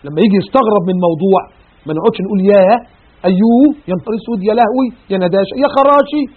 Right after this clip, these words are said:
يا خبر أسود، يا ل-، يا نصيبتي". أو مثلا هنا في أمريكا: "واو". <laughs> ليه كده؟ طب ما أنا عندي ال-، ال-، ال-، ال-، النبي صلى الله عليه وسلم لما كان بيستغرب من موضوع يقول إيه؟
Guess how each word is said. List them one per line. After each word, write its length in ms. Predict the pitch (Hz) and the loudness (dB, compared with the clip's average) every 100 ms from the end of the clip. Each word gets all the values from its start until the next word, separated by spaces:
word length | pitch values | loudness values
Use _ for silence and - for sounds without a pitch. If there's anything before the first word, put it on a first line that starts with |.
| _ - | _ -4
يا 100 | 196 | 0
خبر 240 | - 254 254 | 2 2 4
أسود، 400 | 262 - 269 208 | 2 2 -2 0
يا 140 | 196 254 | 2 2
ل-، 160 | 277 262 | 2 2
يا 160 | 262 269 | 0 0
نصيبتي". 680 | - - 320 - 311 320 277 196 _ _ _ _ - | -2 0 0 2 4 4 4 -2 _ _ _ _ -2
أو 100 | 208 | 0
مثلا 240 | 233 240 254 | 2 2 2
هنا 140 | 269 | 2
في 80 | 233 | 0
أمريكا: 220 | 247 269 262 | 0 0 2
"واو". 520 | 247 269 285 277 277 311 - - - | 4 4 6 4 4 0 -6 -10 -6
<laughs> 320 | 220 226 233 | -4 -2 0
ليه 160 | 302 294 | 0 0
كده؟ 320 | 285 262 170 - _ _ - | 0 0 -4 -6 _ _ -6
طب 80 | 165 | -2
ما 100 | 185 | 0
أنا 100 | 196 | 2
عندي 240 | 262 247 208 | 2 2 -2
ال-، 160 | 190 | -2
ال-، 160 | 180 170 | -4 -6
ال-، 160 | 170 160 | -6 -8
ال-، 400 | - 170 170 - _ _ 160 | -10 -14 -14 -16 _ _ -2
النبي 320 | 175 190 277 | 2 4 2
صلى 220 | - 202 190 | 2 0 0
الله 240 | 214 269 220 | 2 2 2
عليه 200 | 220 247 | 0 0
وسلم 460 | 214 285 277 156 127 - | 2 2 0 -4 -10 -10
لما 180 | 160 | -6
كان 160 | 156 233 | -2 0
بيستغرب 420 | 208 - 233 214 | 0 0 2 2
من 100 | 196 | 2
موضوع 220 | 190 190 196 | 2 2 2
يقول 200 | 202 208 | 4 6
إيه؟ 160 | 208 | 4